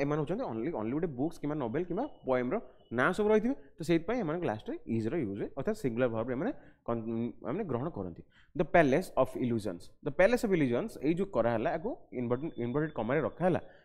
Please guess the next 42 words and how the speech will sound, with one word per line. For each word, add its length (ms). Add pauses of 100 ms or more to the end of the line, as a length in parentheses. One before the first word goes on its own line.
(100)
ୟାର 120
ଅର୍ଥ 200
କ'ଣ? 120 (120)
ଦର 200
ୟୁଜ୍ 160
ହେଇଛି, 140
ଦେଖ, 160 (220)
ଦର 160
ୟୁଜ୍ 120
ହେଇଛି 160
ଜାଗାରେ, 300 (340)
ଅର୍ଥାତ୍ 200
ଗୋଟେ 140
ଆର୍ଟିକଲର 420
ୟୁଜ୍ 140
ହେଇଛି। 220
ଦ 20 (120)
ପ୍ୟାଲେସ୍ 320
ଅଫ୍ 120
ଇଲ୍ୟୁଜନ୍ସ 340 (320)
ଇଜ୍ 160
ଆନ୍ 100
ଇନକ୍ରେଡିବଲ୍ 580
ନାରେସନ୍ 360
ଅଫ୍ 160
ମହାଭାରତ। 360 (320)
ଠିକ୍ 140
ଅଛି, 160 (260)
ତ 40 (160)
ମହାଭାରତ 440
ଯୋଉ 200
ଅଛି 220 (380)
ତାର 240
ଏଇଟା 180
କ'ଣ 160
ଗୋଟେ 140 (320)
ଇନକ୍ରେଡିବଲ୍ 520
ନାରେସନ୍, 300
ଏଇଟା 140
ଗୋଟେ 200
ତାର 100 (340)
ସୁନ୍ଦର 300